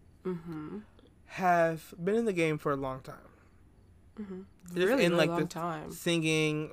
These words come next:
Speaker 2: whatever. But they've been actually in the game for maybe, like, five years or so now.
Speaker 1: Mm-hmm.
Speaker 2: Um, they are visionaries.
Speaker 1: Mm-hmm.
Speaker 2: They are becoming iconic.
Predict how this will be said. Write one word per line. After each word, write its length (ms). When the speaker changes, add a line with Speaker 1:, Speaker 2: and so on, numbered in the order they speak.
Speaker 2:
whatever. 600
But 160
they've 180
been 360
actually 400
in 80
the 80
game 240
for 100
maybe, 220
like, 240
five 320
years 240
or 60
so 120
now. 260
Speaker 1:
Mm-hmm. 440
Speaker 2:
Um, 480
they 720
are 100
visionaries. 880
Speaker 1:
Mm-hmm. 800
Speaker 2:
They 160
are 380
becoming 400
iconic. 520